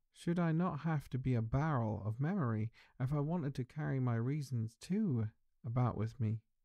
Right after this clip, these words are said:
It is already too much for me to retain even my opinions, and many a bird has flown away. And now and then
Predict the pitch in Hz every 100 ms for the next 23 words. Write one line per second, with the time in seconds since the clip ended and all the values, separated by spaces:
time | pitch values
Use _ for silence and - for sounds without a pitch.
0 | _ _ _ _ 139 147 - 180 208 185
1 | 131 - 208 185 147 - - 123 120 -
2 | 113 113 160 170 127 107 117 147 147 127
3 | 113 113 175 196 135 110 110 - - -
4 | - 131 123 120 165 196 147 117 139 156
5 | 123 110 110 123 - - 131 113 104 139
6 | 180 113 113 - _ _ - 123 123 170
7 | 208 208 170 135 156 160 110 104